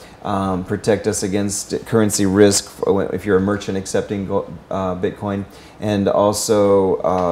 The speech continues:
uh, uh, what, what's the other one that I always <laughs> say? Um,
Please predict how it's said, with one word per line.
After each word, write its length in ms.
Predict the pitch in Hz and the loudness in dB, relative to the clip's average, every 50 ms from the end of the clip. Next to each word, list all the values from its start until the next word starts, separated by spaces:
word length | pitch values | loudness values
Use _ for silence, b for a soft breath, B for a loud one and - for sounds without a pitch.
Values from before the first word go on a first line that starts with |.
| 85 80 76 69 - - - - - - - - - - - | 0 0 0 -2 -6 -14 -18 -20 -20 -20 -20 -20 -14 -8 -4
uh, 40 | - | -2
uh, 540 | 80 76 69 62 55 55 52 52 52 - - - 50 50 - 50 - - - - - - - - - | 0 2 2 0 0 0 -2 -2 -2 -4 -6 -10 -14 -18 -18 -20 -20 -20 -20 -20 -20 -20 -20 -18 -8
what, 220 | - - 98 - - | 0 0 0 2 2
what's 180 | 104 104 - - | 0 -2 -2 0
the 120 | 107 101 | 2 4
other 120 | 98 95 | 4 4
one 140 | 90 90 87 | 4 4 2
that 120 | 90 90 92 | 0 0 2
I 60 | 92 | 4
always 160 | 90 101 101 | 4 4 2
<laughs> 140 | - - - | 2 -2 -2
say? 300 | - 131 - 98 117 - - B B B B B B | -2 -2 -2 -2 -4 -6 -8 B B B B B B
Um, 480 | - 110 107 107 104 101 101 98 98 | -4 0 0 2 2 0 0 -2 -4